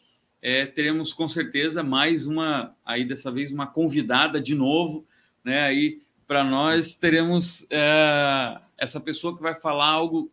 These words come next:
surpreendente, então não percam na próxima semana aí a nossa live. A gente vai tá divulgando aqui nos nossos canais de comunicação.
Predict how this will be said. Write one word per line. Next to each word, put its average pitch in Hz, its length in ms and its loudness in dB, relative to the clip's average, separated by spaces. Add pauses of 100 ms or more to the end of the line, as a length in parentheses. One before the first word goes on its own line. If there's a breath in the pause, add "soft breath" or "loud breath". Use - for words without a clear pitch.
surpreendente, 175 1080 -4
então 151 220 -6
não 156 260 -2
percam 156 440 -2 (360)
na 135 200 2
próxima 143 560 -6
semana 139 500 -4
aí 135 280 -6 (300 soft breath)
a 123 80 -6
nossa 131 280 -4
live. 107 240 -2
A 107 40 -10
gente 156 180 -8
vai 190 120 -8
tá 190 120 -6
divulgando 151 480 -4
aqui 139 200 -6
nos 139 120 -6
nossos 131 320 -6
canais 127 440 -4
de 123 80 -10
comunicação. 139 800 -4